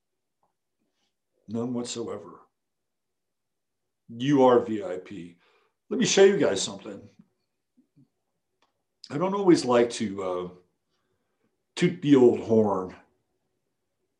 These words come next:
but, uh, I'm gonna toot the old horn. This is from Jelena. She sent this to me today. And remember I was talking about, uh, pitchforks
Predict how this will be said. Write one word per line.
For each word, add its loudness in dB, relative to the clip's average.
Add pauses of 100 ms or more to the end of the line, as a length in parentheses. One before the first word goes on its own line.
(140)
but, 4
uh, 4
I'm -2
gonna 0
toot -4
the 2
old 0
horn. -10 (1400)
This 0
is 0
from 6
Jelena. 6
She 0
sent -2
this -8
to -6
me -6
today. -10 (1400)
And 2
remember 6
I 10
was 6
talking 4
about, -2
uh, -2 (1300)
pitchforks 6